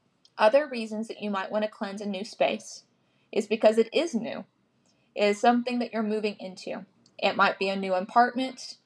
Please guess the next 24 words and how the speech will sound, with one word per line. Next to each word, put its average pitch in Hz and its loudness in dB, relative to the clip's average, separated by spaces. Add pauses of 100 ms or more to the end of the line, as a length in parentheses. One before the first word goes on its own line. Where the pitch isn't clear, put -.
(120)
a 196 -6
new 180 -4
meditation 196 -2
area, 208 0 (320)
it 185 -2
might 185 -4
be 170 -6
a 175 -4
new 180 -6
house - -4
or 180 2
a 185 0
new 175 -8
office 202 2
building. 220 0 (680)
But 190 -6
you 214 -2
want 240 2
to 285 -8
make 247 -2
sure 180 2
that - -4
any 214 2
residual 214 0